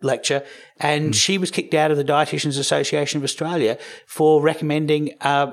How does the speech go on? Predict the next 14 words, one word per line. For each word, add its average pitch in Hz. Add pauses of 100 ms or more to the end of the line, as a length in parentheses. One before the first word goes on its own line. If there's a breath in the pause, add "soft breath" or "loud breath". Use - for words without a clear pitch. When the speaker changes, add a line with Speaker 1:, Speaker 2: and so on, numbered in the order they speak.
(120)
Speaker 1:
an 135
inappropriate 165
diet. 151 (480 loud breath)
Gary 233
Fettke, -
this 135
Speaker 2:
Hmm. 113
Speaker 1:
is -
the 143
funny 240
thing, 131
Gary 185
Fettke, 202 (240 loud breath)
the, 175